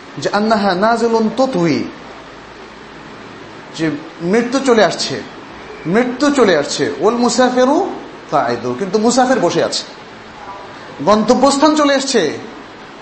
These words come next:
মুসাফিরের কোনো খবর নাই, সে বসে আছে। প্রিয় ভাইরা, আসলে আমাদের দশা হয়ে গেছে তাই। আমাদের উচিত সাবধান হওয়া। একটা হাদিস রাসূল সাল্লাল্লাহু আলাইহি সাল্লাম থেকে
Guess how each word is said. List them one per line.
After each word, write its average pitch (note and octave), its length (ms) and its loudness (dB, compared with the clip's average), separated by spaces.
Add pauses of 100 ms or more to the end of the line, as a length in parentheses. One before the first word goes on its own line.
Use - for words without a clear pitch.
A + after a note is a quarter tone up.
(120)
মুসাফিরের G#3 540 4
কোনো G3+ 180 0
খবর F3 260 4
নাই, D#3+ 300 4
সে A#3 280 0 (1080)
বসে D3+ 260 0
আছে। B2 280 -4
প্রিয় C#3+ 140 0
ভাইরা, C3+ 360 0 (600)
আসলে A#3 300 -2
আমাদের F#3 300 0
দশা C#3 240 2
হয়ে D3 200 2
গেছে C3+ 240 -2
তাই। A2+ 280 -2 (720)
আমাদের D3 380 2 (560)
উচিত F#3 400 0
সাবধান C#3+ 480 -2
হওয়া। B2 340 2 (960)
একটা E3+ 220 -2
হাদিস E3 580 -2 (680)
রাসূল D#3+ 260 0
সাল্লাল্লাহু E3 240 -2
আলাইহি D#3 200 0
সাল্লাম D3+ 320 2
থেকে D3 380 0